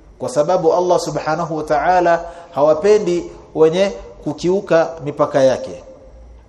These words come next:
Na miongoni mwa kikiuka mi-, mipaka ni kusema, "Mimi sioi kwa sababu nataka kutekeleza ibada yangu ya tahajjud, ama nataka kuenda kusoma."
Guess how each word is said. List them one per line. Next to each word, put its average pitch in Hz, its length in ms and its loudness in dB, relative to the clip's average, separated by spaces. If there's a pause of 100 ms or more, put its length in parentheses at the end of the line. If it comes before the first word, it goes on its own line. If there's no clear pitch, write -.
(580)
Na 165 120 -6
miongoni 196 400 2
mwa 190 160 2
kikiuka 196 480 0
mi-, 170 140 -4 (360)
mipaka 156 560 0 (540)
ni 147 120 -8
kusema, 165 640 0
"Mimi 180 240 -6
sioi 185 640 2 (400)
kwa 135 100 -2
sababu 196 640 2 (460)
nataka 170 380 -2
kutekeleza 165 760 0
ibada 160 460 4
yangu 170 320 -2
ya 156 160 2
tahajjud, 160 600 0 (560)
ama 180 460 2
nataka 180 400 0
kuenda 185 420 2
kusoma." 160 640 0